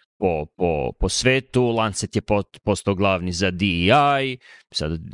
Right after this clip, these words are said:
D E I je bitan i fokusirat ćemo se na to. New England Journal je uvek bio, ni-, nije ih toliko <laughs> interesovalo evidence-based, glavno im je bilo da budu prvi koji će objaviti neku najnoviju stvar, pa makar ta najnovija stvar bila i pogrešna.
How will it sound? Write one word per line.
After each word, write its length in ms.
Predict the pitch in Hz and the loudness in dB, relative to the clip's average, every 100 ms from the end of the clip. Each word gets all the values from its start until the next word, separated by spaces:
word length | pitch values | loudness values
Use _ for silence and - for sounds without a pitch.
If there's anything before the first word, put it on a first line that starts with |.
| 57 | -14
D 140 | 117 110 | -2 2
E 280 | 98 113 135 | 4 2 2
I 40 | |
je 60 | 131 | 0
bitan 420 | 110 127 - 113 | -2 -2 0 0
i 80 | 95 | 0
fokusirat 460 | 104 92 - 98 | -4 -4 0 0
ćemo 200 | - 87 | 2 -2
se 160 | - 85 | -2 -4
na 80 | 78 | -2
to. 340 | - 156 143 | 2 4 4
New 140 | 117 | 0
England 240 | 113 110 104 | 0 -2 0
Journal 380 | 107 107 101 101 | 0 2 0 0
je 200 | 101 95 | 2 2
uvek 360 | 104 104 95 85 | 0 0 0 0
bio, 640 | 92 101 95 95 90 90 90 87 | 2 4 2 2 2 0 0 -2
ni-, 160 | 101 | -2
nije 180 | 98 101 | 0 0
ih 80 | 95 | 0
toliko 320 | 107 101 107 104 | -2 0 0 -2
<laughs> 60 | 127 | 0
interesovalo 560 | 120 - 92 - 101 104 | -2 0 -2 0 0 0
evidence-based, 760 | 95 92 92 92 123 127 110 | 0 0 -2 2 4 4 0
glavno 260 | 113 117 110 | 0 0 2
im 80 | 107 | 2
je 100 | 107 | 2
bilo 240 | 107 107 | 2 2
da 80 | 104 | 0
budu 400 | 98 107 98 98 | 2 0 2 0
prvi 320 | - 110 98 | 2 2 2
koji 180 | - 101 | 0 0
će 140 | - | 2
objaviti 500 | 104 98 92 90 - | 0 2 2 0 0
neku 260 | 92 90 98 | -2 0 0
najnoviju 420 | 95 92 90 87 | 0 2 0 0
stvar, 280 | 87 135 123 - | 0 2 0 0
pa 80 | |
makar 280 | 113 104 104 | -2 -2 -4
ta 140 | - 101 | -2 0
najnovija 360 | 98 92 92 | 0 0 -2
stvar 220 | 87 92 | -2 -2
bila 220 | 80 80 - | -2 -4 -4
i 40 | |
pogrešna. 580 | - 90 95 110 - | 0 0 0 0 0